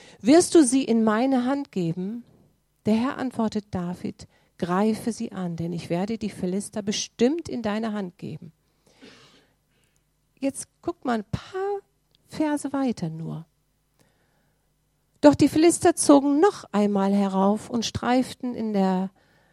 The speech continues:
Rephaita-Ebene umher. David befragte wieder den Herrn und der Herr antwortete ihm, "Zieh nicht hinauf,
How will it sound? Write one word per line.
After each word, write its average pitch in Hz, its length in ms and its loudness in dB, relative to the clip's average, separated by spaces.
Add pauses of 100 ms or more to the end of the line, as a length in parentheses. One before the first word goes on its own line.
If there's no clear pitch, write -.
(340)
Rephaita-Ebene 233 1300 0
umher. 175 560 -2 (160)
David 254 340 4
befragte 269 580 -2 (100)
wieder 381 260 2
den 190 180 2
Herrn 180 320 -2
und 185 160 -2
der 180 220 0
Herr 208 400 -2
antwortete 202 680 -4
ihm, 208 260 -8 (340)
"Zieh 285 200 -2
nicht 294 400 -2
hinauf, 156 640 -6